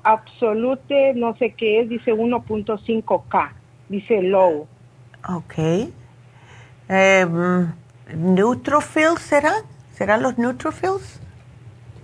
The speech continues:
Speaker 1: No sé, así dice Neutro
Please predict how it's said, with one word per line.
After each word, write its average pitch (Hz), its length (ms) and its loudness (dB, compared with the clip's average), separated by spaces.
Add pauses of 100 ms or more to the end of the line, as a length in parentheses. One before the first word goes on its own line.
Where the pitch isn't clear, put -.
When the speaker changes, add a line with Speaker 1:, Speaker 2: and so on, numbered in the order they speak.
(400)
Speaker 1:
No 196 220 -2 (120)
sé, 220 160 2
así 220 240 0
dice 233 320 0
Neutro 277 760 2